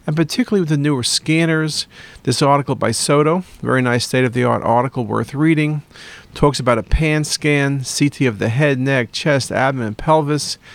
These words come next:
is an essential element in the early evaluation and decision-making algorithm for hemodynamically stable patients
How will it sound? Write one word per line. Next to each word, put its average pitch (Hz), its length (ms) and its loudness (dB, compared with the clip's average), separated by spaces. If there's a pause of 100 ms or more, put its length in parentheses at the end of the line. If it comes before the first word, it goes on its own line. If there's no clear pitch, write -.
(340)
is 120 160 0
an 117 80 2
essential 147 580 0
element 151 460 0
in 117 140 -4
the 113 100 -2
early 127 240 2
evaluation 117 680 0
and 110 80 -2
decision-making 135 840 0
algorithm 147 680 0
for 135 140 -6
hemodynamically 120 800 0
stable 104 300 -2
patients 143 560 -2